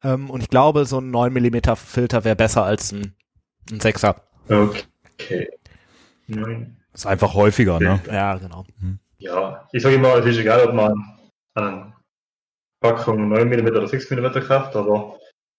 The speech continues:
Speaker 2: wenn man die Reste von Pfeifen, äh, mit neun Millimeter hat, ist es natürlich auch feiner, ja.
Speaker 1: Eben, da muss man nicht immer zwei verschiedene Sorten irgendwie kaufen. Das <laughs>
Speaker 2: Okay, dann, dann notiere ich noch, dass wir das Feuer einbringen und die Runen, oder? Vom Feuer haben wir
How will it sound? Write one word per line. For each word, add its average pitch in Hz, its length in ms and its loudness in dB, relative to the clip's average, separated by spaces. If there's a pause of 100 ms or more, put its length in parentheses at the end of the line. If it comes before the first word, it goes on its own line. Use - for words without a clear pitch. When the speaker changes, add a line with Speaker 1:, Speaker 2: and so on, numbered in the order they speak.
(680)
Speaker 2:
wenn 117 80 2
man 117 100 4
die 113 60 6
Reste 127 240 0
von 110 120 -6
Pfeifen, 113 480 0
äh, 104 60 -6
mit 104 180 -6
neun 120 120 4
Millimeter 113 320 2
hat, 113 160 4
ist 101 60 -10
es - 60 -10
natürlich 98 220 -4
auch - 60 -10
feiner, 85 320 -4
ja. 87 180 -10 (260)
Speaker 1:
Eben, 117 300 0
da 107 100 -6
muss 127 220 -6
man 123 120 -8
nicht 120 160 -10
immer 113 200 -8
zwei 110 160 -6
verschiedene 101 420 -12
Sorten 95 300 -10
irgendwie - 240 -20
kaufen. - 400 -16
Das 104 400 -12
<laughs> - 60 -4
Speaker 2:
Okay, 143 280 0
dann, 104 240 -4
dann 123 340 2
notiere 143 440 2
ich 180 160 0
noch, 165 80 4 (100)
dass - 120 -4
wir 110 260 2
das - 180 -6
Feuer 117 360 2
einbringen 165 840 -2 (1300)
und 196 400 0
die 175 100 2
Runen, 143 500 0
oder? 131 240 0
Vom 139 200 -4
Feuer 101 360 0
haben 104 140 -8
wir 98 200 -10